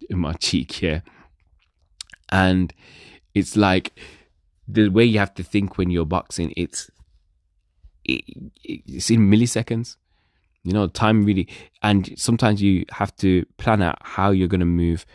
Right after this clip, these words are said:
but you have to learn the basics. You have to know your basics. You have to be able to block a few punches. You have to be able to move. You have to be able to know when to strike and what to do after you've striked and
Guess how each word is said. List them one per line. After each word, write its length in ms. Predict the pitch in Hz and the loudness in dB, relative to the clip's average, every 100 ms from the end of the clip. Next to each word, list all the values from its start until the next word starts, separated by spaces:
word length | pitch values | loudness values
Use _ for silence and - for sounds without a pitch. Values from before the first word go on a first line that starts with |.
| - _ | -20 _
but 80 | 90 | -2
you 120 | 87 | -2
have 260 | 95 117 - | 0 -2 -2
to 120 | 90 | -2
learn 260 | 90 98 95 | 2 2 0
the 60 | |
basics. 300 | 76 92 98 | -2 -2 -2
You 100 | 71 | -4
have 140 | 90 110 | -6 -6
to 60 | - | -4
know 100 | 90 | -2
your 120 | 82 | -2
basics. 480 | 76 98 - - - - _ _ | 0 -2 -2 -8 -10 -20 _ _
You 80 | 76 | -8
have 80 | - | -2
to 60 | |
be 100 | 95 | 0
able 120 | 95 | 0
to 80 | - | -2
block 280 | 73 92 - | -4 -4 -4
a 40 | |
few 140 | - 87 | -4 -4
punches. 520 | - 80 - 85 82 - - _ | -2 -4 -2 -4 -6 -12 -20 _
You 80 | 101 | -2
have 120 | 95 | -2
to 80 | - | -2
be 120 | 98 | 0
able 180 | 92 - | 0 -2
to 140 | - | -6
move. 580 | 85 90 107 101 95 104 - - - | -2 2 4 4 2 -4 -16 -20 -12
You 80 | 85 | -8
have 120 | 92 | -6
to 60 | 107 | -6
be 200 | 85 92 | -2 -2
able 140 | 87 | -2
to 220 | - 87 76 - - | -2 -4 -4 -10 -2
know 160 | 90 104 | 2 4
when 200 | 101 92 | 2 0
to 120 | - | -6
strike 580 | - 98 95 95 - - | -4 0 0 0 -6 -14
and 300 | - 87 85 - _ _ _ _ | -6 -4 -6 -10 _ _ _ _
what 240 | 85 - - | -4 -2 -4
to 80 | |
do 160 | - 90 - | -4 -4 -2
after 300 | - - 101 | -6 -2 0
you've 180 | 90 90 | 0 -2
striked 640 | - - 98 95 - - | -6 -2 0 0 -4 -10
and 140 | 87 | -10